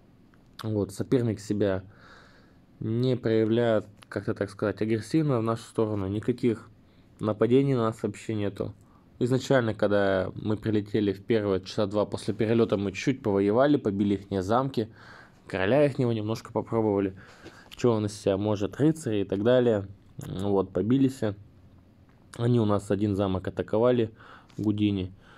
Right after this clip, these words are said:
И, в принципе, на этом вся разведка боем закончилась. А ну, чё там происходит ещё на караванах, где-то так чё-то разведывают. Они щит мира надели и, в принципе, всё, потому что поняли, что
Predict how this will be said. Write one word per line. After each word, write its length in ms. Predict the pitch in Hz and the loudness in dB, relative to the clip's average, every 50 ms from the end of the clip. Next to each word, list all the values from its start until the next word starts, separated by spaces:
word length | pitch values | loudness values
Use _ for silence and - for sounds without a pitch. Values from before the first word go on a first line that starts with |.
| - - - - - - - - - - - - - - | -20 -20 -20 -20 -20 -20 -20 -20 -20 -20 -20 -10 -2 0
И, 100 | 151 151 | 0 2
в 40 | |
принципе, 680 | - 143 143 147 139 - - - - 127 120 117 110 107 | 4 4 4 4 2 0 -2 2 4 6 6 6 6 4
на 200 | 107 110 113 120 | 4 4 4 4
этом 360 | 127 123 - 113 101 98 98 | 4 4 4 2 2 2 -2
вся 240 | - - - 127 117 | -4 0 0 2 2
разведка 340 | 113 107 113 110 - - 113 | 2 0 -2 -2 -2 -2 -2
боем 340 | 107 104 113 120 117 107 101 | 0 4 4 4 4 4 2
закончилась. 680 | 104 98 - 107 104 101 101 - - 92 92 92 - - | 0 -2 0 0 -2 -2 -2 -4 -4 -4 -4 -4 -6 -6
А 60 | 95 | -4
ну, 160 | 107 123 123 | -4 -2 -4
чё 180 | - - 123 117 | -2 -2 -4 -2
там 240 | - - 95 92 | 0 -2 -2 -2
происходит 480 | - - 107 104 - - - 120 110 - | -2 -2 -2 -2 -2 -2 -2 -2 -2 -2
ещё 140 | - - 107 | -4 -4 -4
на 100 | 101 101 | -4 -4
караванах, 600 | 104 - 107 104 107 117 131 143 135 127 113 110 | -4 -4 -2 0 0 2 2 2 2 0 -2 -2
где-то 260 | 104 104 98 98 - | -2 -2 -4 -4 -4
так 200 | - - 101 98 | -4 -4 -4 -4
чё-то 240 | - - - - 98 | -6 -8 -6 -4 -2
разведывают. 800 | 98 101 104 104 117 127 135 127 120 110 107 101 98 98 - - - - - - - 123 | -2 -2 0 2 2 2 4 4 2 2 2 2 0 -2 -6 -14 -20 -20 -20 -20 -16 -10
Они 240 | - 104 104 107 104 | -6 -2 0 0 0
щит 460 | 104 - - - - 127 120 120 - | -2 -4 -6 -2 0 0 0 0 0
мира 320 | 120 117 120 120 110 110 104 | 0 2 2 2 2 2 0
надели 440 | 101 101 104 120 147 156 135 110 | 0 0 0 2 2 2 4 4
и, 560 | 101 - - - - - - - 123 117 104 101 | 2 2 0 -2 -6 -6 -4 -2 0 0 0 0
в 40 | |
принципе, 460 | 101 - - 110 107 104 - - - 101 | -2 -2 -4 -2 -2 -4 -8 -14 -14 -14
всё, 260 | - - - 98 101 | -8 -4 -4 -4 -2
потому 260 | 101 101 - 104 104 | -4 -4 -4 -4 -4
что 160 | 101 - - | -4 -6 -6
поняли, 380 | - - 110 113 110 104 98 95 | -4 -2 -2 0 0 -2 -2 -2
что 320 | 92 - - - - - | -4 -6 -8 -10 -10 -10